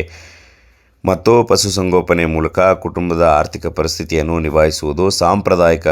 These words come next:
ಕಸುಬಾಗಿರುತ್ತದೆ. ಬೆಟ್ಟಗುಡ್ಡಗಳನ್ನು ಒಳಗೊಂಡಂತೆ ಆಯಾ ಪ್ರದೇಶಕ್ಕೆ ಅನುಗುಣವಾಗಿ ಸ್ಥಳೀಯವಾಗಿ ಸಂಚರಿಸುವ ಮೂಲಕ ಕುರಿಗಳನ್ನ ಪಾಲನೆ ಮಾಡುತ್ತಿದ್ದು, ಬಡವರ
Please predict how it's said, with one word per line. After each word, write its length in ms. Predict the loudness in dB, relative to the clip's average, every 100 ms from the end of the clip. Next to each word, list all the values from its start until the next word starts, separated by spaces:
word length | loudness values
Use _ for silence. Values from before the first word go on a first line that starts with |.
| -2
ಕಸುಬಾಗಿರುತ್ತದೆ. 840 | -4 -4 -2 -2 -4 -8 -8 -6 -8 -12 -20 -20 _ -2
ಬೆಟ್ಟಗುಡ್ಡಗಳನ್ನು 840 | 0 0 2 2 4 4 4 2 2
ಒಳಗೊಂಡಂತೆ 560 | 2 2 0 -2 0 2 4
ಆಯಾ 180 | 4 4 2
ಪ್ರದೇಶಕ್ಕೆ 680 | -2 -4 -4 -6 -8 -2 0 0 -2 -10 -20 -10 -2
ಅನುಗುಣವಾಗಿ 640 | 0 2 2 4 2 2 -2 0
ಸ್ಥಳೀಯವಾಗಿ 680 | 0 2 2 2 2 0 -4 -4
ಸಂಚರಿಸುವ 680 | -6 -2 -2 -2 -2 -2 -2
ಮೂಲಕ 280 | -4 -4 0 2 2 0 -6 _ 0
ಕುರಿಗಳನ್ನ 520 | 2 4 4 2 0 0 0
ಪಾಲನೆ 300 | 0 0 0
ಮಾಡುತ್ತಿದ್ದು, 460 | 0 -2 -4 0 2 2 2
ಬಡವರ 340 | 4 6 6